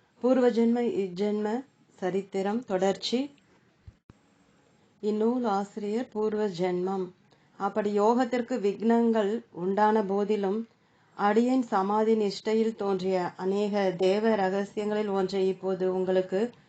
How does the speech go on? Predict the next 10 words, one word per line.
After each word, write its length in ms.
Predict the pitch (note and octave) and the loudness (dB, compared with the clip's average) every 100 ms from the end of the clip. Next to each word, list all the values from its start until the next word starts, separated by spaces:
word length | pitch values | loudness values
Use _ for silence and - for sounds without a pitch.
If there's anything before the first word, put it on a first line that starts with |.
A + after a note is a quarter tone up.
| - - - | -20 -20 -4
வெளியிட்டு 480 | G3 A3+ B3 A#3 A#3+ | 0 2 2 0 -4
சொல்லுகின்றோம், 840 | A#3 G3 G3 G3 G#3 F#3 A3+ C4 | -2 0 2 2 0 0 -2 0
கேளுங்கள். 640 | A3 G3 F#3+ F#3+ F#3 F#3 F3 - - _ - - - | 0 2 2 2 2 0 -2 -8 -20 _ -20 -20 -8
அடியேன் 400 | G3 G#3 C4 C#4 | -2 2 2 2
பனிரெண்டு 560 | C4+ A#3 A#3 A#3 A#3 A3+ | 4 4 6 6 4 4
வருடங்கள் 560 | G#3+ G3+ G#3+ A3 G3+ G3 A3+ - - - - - - - _ _ _ _ - | 2 2 4 4 2 0 -4 -10 -20 -20 -20 -20 -20 -20 _ _ _ _ -4
மானச 540 | F#3+ G3+ A3 A3 G#3+ A3 G3+ F#3 | 0 2 4 2 0 -2 -2 -2
பூஜை 440 | F3 G#3 G3 G#3 G3 | 0 0 2 2 0
செய்து 420 | G3 F#3+ F#3+ G3 | 0 0 2 0
முடித்து, 400 | F#3+ F#3 G#3 | 0 0 -2